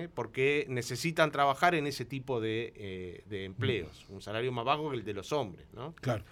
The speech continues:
Speaker 2: Eh, es decir, hay un, una diferencia de ingreso por género para cualquier trabajo. Además, acceden a trabajos de me-, de menor re-, remuneración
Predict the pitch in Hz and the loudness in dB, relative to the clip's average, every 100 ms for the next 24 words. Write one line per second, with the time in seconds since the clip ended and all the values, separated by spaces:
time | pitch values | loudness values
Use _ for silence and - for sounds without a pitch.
0 | - - - 98 110 113 101 - - - | -20 -20 -14 -6 -4 -4 -6 -12 -10 -4
1 | 127 - 143 147 139 139 139 - 151 139 | -2 2 4 6 6 6 2 0 -2 2
2 | 135 127 127 135 - 151 202 202 - 180 | 2 2 2 2 4 6 6 4 4 4
3 | 151 143 143 170 165 139 123 117 - 156 | 4 4 4 4 4 0 0 -2 0 2
4 | 143 135 120 - - - - - - - | 4 4 2 -2 -14 -20 -20 -20 -20 -20
5 | - - - - - 139 123 117 131 135 | -20 -20 -20 -20 -6 0 0 2 4 4
6 | 131 180 196 202 196 - - - - - | 4 6 8 10 6 4 -20 -20 -20 -2
7 | 123 123 147 139 - 190 196 - - - | 4 10 10 10 4 -2 -2 -6 -20 -20
8 | - - - - 131 151 170 147 - 127 | -20 -20 -10 0 4 6 6 6 4 -2
9 | 123 170 160 139 123 127 123 - 104 131 | 2 2 4 2 2 4 4 2 -2 0
10 | 123 127 - 113 120 127 175 220 175 143 | 2 0 0 0 2 6 8 6 6 0
11 | 110 - - 113 127 131 131 127 - 175 | 0 -6 -14 -2 2 4 4 2 4 4
12 | 175 214 | 4 2